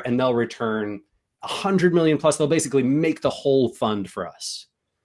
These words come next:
This is the model of venture capital, right? The en-, the entire, um, structure and system, it's essentially set up as a big tax dodge. In the se-, sixties and seventies, a bunch of V Cs lobbied the federal government to get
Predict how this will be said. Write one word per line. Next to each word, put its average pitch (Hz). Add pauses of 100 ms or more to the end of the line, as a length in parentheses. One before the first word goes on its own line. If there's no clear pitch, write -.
(680)
This 196
is 180
the 139
model 135
of 113
venture 113
capital, 98
right? 95
The 113
en-, 117
the 120
entire, 151
um, 107
structure -
and 117
system, 117
it's -
essentially 170
set 135
up 135
as 123
a 123
big 110
tax -
dodge. 87
In 107
the 98
se-, 113
sixties 131
and 104
seventies, 101 (240)
a 120
bunch 107
of 110
V 107
Cs 104
lobbied 104
the 101
federal 101
government 160
to -
get 104